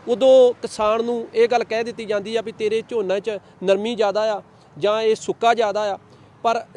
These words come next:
ਜਦੋਂ ਪਰਾਲੀ ਨੂੰ ਅੱਗ ਲਾਉਣੀ ਆ, ਉਦੋਂ ਧੜਾਧੜ ਜੁਰਮਾਨਾ। ਦੀਵਾਲੀ ਵਾਲੇ ਦਿਨ ਦੋ ਵਜੇ ਤੱਕ ਪਟਾਕੇ ਚੱਲਦੇ ਰਹੇ ਨੇ। ਦੀਵਾਲੀ ਦੋ ਦਿਨ ਮਨਾਈ ਆ ਲੋਕਾਂ ਨੇ, ਬੜੇ ਧੜੱਲੇਦਾਰ। ਕਿਸੇ ਅਫਸਰ ਦਾ ਜਾਂ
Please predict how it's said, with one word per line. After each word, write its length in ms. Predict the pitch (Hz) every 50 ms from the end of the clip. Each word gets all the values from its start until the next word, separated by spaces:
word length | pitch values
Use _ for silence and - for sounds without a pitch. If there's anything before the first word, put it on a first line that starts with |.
| 196 156
ਜਦੋਂ 240 | 143 214 202 247 240
ਪਰਾਲੀ 300 | - 214 196 190 196 226
ਨੂੰ 160 | 240 240 220
ਅੱਗ 100 | 202 202
ਲਾਉਣੀ 280 | 226 220 220 226 233
ਆ, 40 | 233
ਉਦੋਂ 120 | 214 226 220 -
ਧੜਾਧੜ 340 | 208 165 156 156 - 220 220
ਜੁਰਮਾਨਾ। 480 | 190 220 214 208 208 196 202 202 202 196 - - - - - - - -
ਦੀਵਾਲੀ 460 | 151 147 185 185 196 196 214 226 240 240
ਵਾਲੇ 280 | 196 220 233 233 233
ਦਿਨ 420 | 202 151 135 151 202 254 240 185 120 - - - - - - - - - - - - - - - -
ਦੋ 260 | 139 165 196 214 226
ਵਜੇ 160 | 233 247 247
ਤੱਕ 240 | 233 - 262 254 -
ਪਟਾਕੇ 380 | 220 - 196 208 202 - 220 214
ਚੱਲਦੇ 340 | - - 196 190 180 202 208
ਰਹੇ 120 | 208 220
ਨੇ। 100 | 233 240
ਦੀਵਾਲੀ 360 | 185 180 202 202 196 196 226
ਦੋ 240 | 190 160 190 196 196
ਦਿਨ 120 | 190 208
ਮਨਾਈ 360 | 208 202 190 175 160 151 139 131
ਆ 80 | 120 117 - - - - -
ਲੋਕਾਂ 280 | 175 165 151 - 165
ਨੇ, 80 | 156 160
ਬੜੇ 260 | 139 147 196 202 202
ਧੜੱਲੇਦਾਰ। 500 | 196 202 202 190 165 151 135 147 139 135 - - - - -
ਕਿਸੇ 400 | - 240 - - - 262 240 240 247 - -
ਅਫਸਰ 300 | 202 190 - - 226 214
ਦਾ 200 | 196 202 226 226
ਜਾਂ 360 | 202 165 160 185 190 202 214